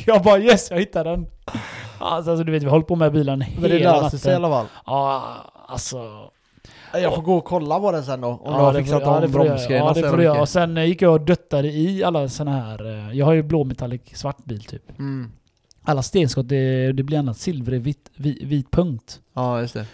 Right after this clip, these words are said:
Speaker 1: Och det ser du inte riktigt så. Om
Speaker 2: Ja,
Speaker 1: du
Speaker 2: man
Speaker 1: inte
Speaker 2: inte
Speaker 1: går
Speaker 2: kollar
Speaker 1: fram,
Speaker 2: noga.
Speaker 1: och han hade ju fan laserlampa typ, nej,
Speaker 2: Ja.
Speaker 1: men typ jättestark lampa. Så man bara, han bara, där, där, där. Alltså shit, jag höll på fucking fyra timmar, men jag bara duttade i alla jävla ställen.
Speaker 2: <laughs>
Speaker 1: Så jag bara, dytt, dytt, dytt, dytt, målade så här re-, repor jag hade.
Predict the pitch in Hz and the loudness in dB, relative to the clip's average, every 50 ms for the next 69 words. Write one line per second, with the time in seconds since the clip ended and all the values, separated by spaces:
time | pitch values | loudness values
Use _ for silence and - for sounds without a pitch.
0 | - _ _ _ _ - 151 151 156 170 - - 302 302 - 123 165 277 370 - | -20 _ _ _ _ 6 6 8 8 6 2 2 0 0 0 0 -2 -4 -6 -2
1 | - 165 170 160 - 143 131 - 135 113 - - _ _ - 151 160 180 175 - | -2 -2 -2 -2 -4 -6 -6 -6 -8 -10 -10 -14 _ _ -4 0 0 0 2 2
2 | 156 147 160 156 127 - - 170 170 180 185 185 180 180 175 170 - - _ - | 2 2 2 2 2 4 4 6 6 6 6 4 2 2 0 -2 -6 -14 _ -20
3 | _ _ _ - 143 135 143 147 160 175 160 160 147 139 139 147 - - - 156 | _ _ _ -6 -4 -2 0 0 0 2 2 0 0 0 -2 -4 -4 -4 -4 -2
4 | 147 135 135 143 151 147 139 120 123 127 117 113 120 120 120 120 120 123 123 117 | -2 -2 -2 -2 0 0 0 0 -2 -4 -4 -4 -6 -6 -6 -4 -4 -6 -6 -4
5 | 113 143 147 - 127 - - 147 139 135 120 127 120 117 - - - 131 127 127 | -4 -4 -4 -4 -6 -6 -6 -6 -4 -2 -2 -2 -2 -4 -6 -8 -6 -6 -4 -4
6 | 123 - 123 113 - 135 127 131 - 135 127 - 113 - 135 - 135 131 131 131 | -6 -8 -10 -8 -8 -8 -8 -8 -8 -10 -8 -10 -12 -14 -12 -10 -8 -6 -4 -4
7 | 139 151 156 151 143 143 147 165 175 180 180 170 160 165 - - 156 - - - | -4 -4 -4 -4 -6 -6 -6 -6 -6 -8 -6 -6 -6 -6 -6 -6 -4 -6 -6 -6
8 | - _ _ - - - - - - - - - - - - - - 131 123 - | -8 _ _ -18 -16 -16 -16 -16 -12 -10 -10 -10 -10 -12 -14 -14 -12 -12 -12 -12
9 | - 120 - - - - _ - - - - 143 123 113 - - - 123 117 113 | -12 -16 -16 -16 -18 -20 _ -20 -20 -14 -12 -12 -12 -12 -12 -12 -12 -10 -10 -10
10 | 131 117 120 123 123 123 110 104 - 123 - _ - 110 117 110 - 117 120 113 | -10 -8 -8 -8 -8 -8 -10 -6 -8 -8 -8 _ -10 -8 -8 -8 -8 -10 -6 -4
11 | 117 117 - - 127 135 - 123 123 120 113 - - 131 113 113 113 - - _ | -2 -2 0 0 0 0 0 -2 -2 -6 -8 -6 -8 -8 -8 -8 -10 -12 -16 _
12 | _ - - - - - - - - - - - - - - - 151 - 139 139 | _ -20 -20 -20 -20 -20 -20 -20 -20 -20 -20 -20 -18 -6 -2 -2 0 0 0 -2
13 | 226 240 - - 214 240 240 - _ 240 247 - _ - 143 131 160 160 175 165 | -2 -4 -4 -2 -2 -2 -2 -2 _ -8 -8 -6 _ -8 -6 -2 0 2 2 4
14 | 151 147 139 147 147 143 139 - - 147 139 131 123 123 123 143 147 139 - - | 4 2 2 2 0 0 0 0 -2 -2 -2 -2 -4 -6 -6 -6 -6 -8 -8 -8
15 | 131 135 147 151 143 135 - - 131 127 131 127 120 123 120 120 127 | -6 -4 -2 -2 -2 -2 -4 -4 -4 -4 -4 -4 -4 -6 -4 -4 -6